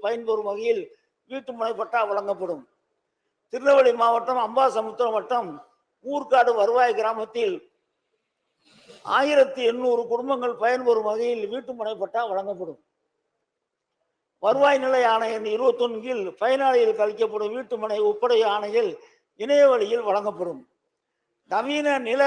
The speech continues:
அளவை கருவியை பயன்படுத்தி பராமரிப்பு நில அளவை செய்து பொதுமக்களுக்கு பட்டா வழங்கப்படும். பதிவுத்துறையில் வழங்கப்படும் வில்லங்க சான்றிதழ் போன்று ஒரு புல எண்ணில் குறிப்பிட்ட காலத்தில் இணைய வழியில் நத்தம்,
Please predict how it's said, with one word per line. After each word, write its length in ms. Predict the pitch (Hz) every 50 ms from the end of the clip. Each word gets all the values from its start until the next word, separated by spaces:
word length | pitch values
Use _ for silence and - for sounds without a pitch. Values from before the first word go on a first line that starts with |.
| 269 247
அளவை 360 | 214 226 240 233 247 226 226
கருவியை 400 | - 208 226 226 247 233 226 233 214
பயன்படுத்தி 640 | - 196 220 240 233 226 220 220 - - 262 247 190 156 - - _ _ _ _ _ _ _ -
பராமரிப்பு 600 | - - 254 277 277 277 269 262 254 - 185 226
நில 160 | 220 220 247 254
அளவை 320 | 240 226 220 220 226 226 202
செய்து 320 | - 196 220 220 214 233 214 190
பொதுமக்களுக்கு 640 | - 202 240 240 240 254 233 196 220 214 208 240 240
பட்டா 300 | 208 202 196 240 226 214
வழங்கப்படும். 560 | 208 202 190 180 180 170 170 160 160 147 131 _ _ _ _ _ _ _ _ _ _ _ _ _ _ _ _ _ _ _ _ _ _ _ _ _ _ _ _ _ _ _ _ _ _ _ _ _ _ _ _ _ _ -
பதிவுத்துறையில் 720 | - 247 277 311 311 302 240 277 262 262 262 262 254 233
வழங்கப்படும் 480 | 240 240 247 254 247 196 233 233 233 226
வில்லங்க 300 | 233 240 262 269 254 269 -
சான்றிதழ் 520 | - 208 233 226 220 226 214 233 208 - 220
போன்று 300 | 226 226 226 247 240 240 202 170 - - - - - _ _ _
ஒரு 220 | - 202 233 233 226 226
புல 180 | - 262 277 294 294 277
எண்ணில் 420 | 254 247 247 240 240 240 233 196
குறிப்பிட்ட 440 | - 220 262 262 220 262 240 254 247
காலத்தில் 420 | 208 214 240 240 214 208 220 220 220
இணைய 340 | 208 220 233 269 277 262
வழியில் 340 | 254 247 233 233 226 220 214 208
நத்தம், 320 | - - 247 240 208